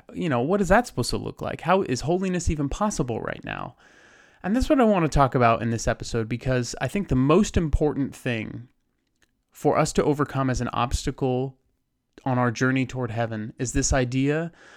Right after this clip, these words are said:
that holiness is this big, extravagant,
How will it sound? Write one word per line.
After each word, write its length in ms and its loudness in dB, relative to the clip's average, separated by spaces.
that 120 0
holiness 640 0
is 240 -6
this 180 -6
big, 320 -2
extravagant, 1120 -2